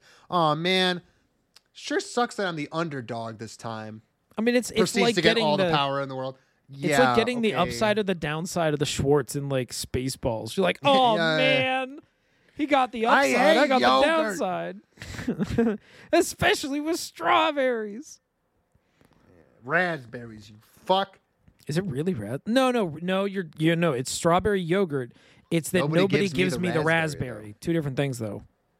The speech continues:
Speaker 1: Mm.
Speaker 2: God, get your
Speaker 1: Mm, I don't know
Speaker 2: fucking
Speaker 1: about
Speaker 2: Mel
Speaker 1: that.
Speaker 2: Brooks.
Speaker 1: I
Speaker 2: Mel
Speaker 1: don't know
Speaker 2: Brooks
Speaker 1: about that.
Speaker 2: is dying. And
Speaker 1: I don't know about that.
Speaker 2: All right,
Speaker 1: No,
Speaker 2: I'll
Speaker 1: he's
Speaker 2: look
Speaker 1: not
Speaker 2: it
Speaker 1: dying.
Speaker 2: up.
Speaker 1: He's living it up.
Speaker 2: Oh,
Speaker 1: So anyway.
Speaker 2: like Henry Kissinger.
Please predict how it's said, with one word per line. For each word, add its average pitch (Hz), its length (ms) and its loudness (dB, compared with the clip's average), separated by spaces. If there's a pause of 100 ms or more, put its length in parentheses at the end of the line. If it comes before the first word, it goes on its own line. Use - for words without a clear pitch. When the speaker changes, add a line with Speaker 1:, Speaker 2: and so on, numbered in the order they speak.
(240)
Speaker 1:
Mm. 107 440 -16 (140)
Speaker 2:
God, 139 200 -2
get - 160 -2
your 160 80 -4
Speaker 1:
Mm, 120 40 -18
I 127 40 -10
don't - 100 -10
know 247 80 2
Speaker 2:
fucking 220 160 -4
Speaker 1:
about 202 80 -4
Speaker 2:
Mel 196 100 0
Speaker 1:
that. 202 60 0
Speaker 2:
Brooks. 208 160 -6
Speaker 1:
I - 280 -18
Speaker 2:
Mel 196 180 4
Speaker 1:
don't 190 100 2
know 175 140 6
Speaker 2:
Brooks 165 140 4
Speaker 1:
about 160 120 0
that. 156 100 2
Speaker 2:
is 170 140 -6
dying. 180 560 0
And - 80 -6
Speaker 1:
I 196 640 0
don't 190 120 -2
know 185 120 -2
about 175 180 -2
that. 165 200 -2 (300)
Speaker 2:
All 131 60 -10
right, 127 60 -6
Speaker 1:
No, 120 60 -4
Speaker 2:
I'll 127 60 0
Speaker 1:
he's 147 100 0
Speaker 2:
look 143 100 -2
Speaker 1:
not 135 40 -6
Speaker 2:
it - 40 -4
Speaker 1:
dying. 127 160 0
Speaker 2:
up. 131 40 -10
Speaker 1:
He's 131 140 -14
living 135 180 -8
it 131 80 -6
up. - 260 -8 (360)
Speaker 2:
Oh, 123 80 -4
Speaker 1:
So 202 160 2
anyway. 202 320 2
Speaker 2:
like 127 140 -2
Henry 135 260 -4
Kissinger. 104 600 -6